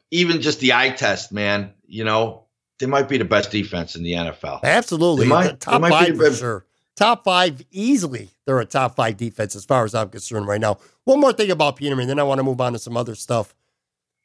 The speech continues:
Speaker 2: I don't agree with you in terms of, I know you think he's gonna bounce back.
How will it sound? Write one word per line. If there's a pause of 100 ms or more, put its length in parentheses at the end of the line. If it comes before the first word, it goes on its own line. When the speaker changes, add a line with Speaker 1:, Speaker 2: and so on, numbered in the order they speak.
Speaker 2:
I
don't
agree
with
you
in
terms
of, (420)
I
know
you
think
he's
gonna
bounce
back.